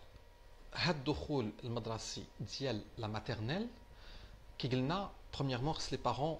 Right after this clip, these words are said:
هما يخدموا على راسهم، ما خصهمش يخافوا، ما خصهمش يدوزوا الخوف ديالهم للطفل تاعهم، ما خصهمش ي-، يبينوا للطفل، آه، د لا بريسيون. خاص لا في،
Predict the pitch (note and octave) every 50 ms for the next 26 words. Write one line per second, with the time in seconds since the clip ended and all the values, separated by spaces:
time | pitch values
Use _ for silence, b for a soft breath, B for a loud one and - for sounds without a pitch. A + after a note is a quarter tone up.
0 | - B2 G#2+ G#2+ G#2 B2 C#3+ C3 - C3 A#2+ B2 A2+ A2 A2 A2+ A2+ G#2+ - -
1 | A#2+ C3+ D3+ D#3 D3+ - - - - B2 A2 G#2 - - - - D3 C#3 - -
2 | - - - C3 - - - D3 D#3+ E3+ - - C#3+ A#2+ A#2 - - - - E3
3 | D#3 - - D#3+ B2+ C3+ C#3 B2+ B2+ C3+ B2 - - D3 C#3+ - - B2 A2+ C3
4 | B2+ B2 A2+ A#2+ B2 A#2 G#2+ - - - A#2+ A2 - - A2 - - A#2 - -
5 | B2+ G#2+ F#2+ G#2 B2+ E3 F3+ B B B B B B B B - B2+ C#3 C#3 -
6 | - - - - E3 D#3 E3 D#3 C#3 A#2+ - - - - - - - - - -
7 | - - C#3+ C3+ C3+ C#3 C#3 C#3 C3+ C3+ C#3 C3 - - - - - D#3+ A#2+ A#2
8 | D3 D#3 D3+ D3+ D3+ D3 C#3 C3+ B2 - - E3 D3+ - - C#3+ B2+ B2 B2 A#2+
9 | A#2+ A#2+ A#2+ A#2 A#2 A#2 A#2 A#2 A2+ A2+ A#2 A#2+ A#2 C3 A#2+ - - - B2 -
10 | - - G3+ G3+ G3+ B B B B B B B - - - - - E3 D3+ C#3+
11 | - - - E3 C#3+ D3+ D3 A#2+ A2+ C#3+ G3+ F#3+ G3+ G#3+ A#3+ B3 G3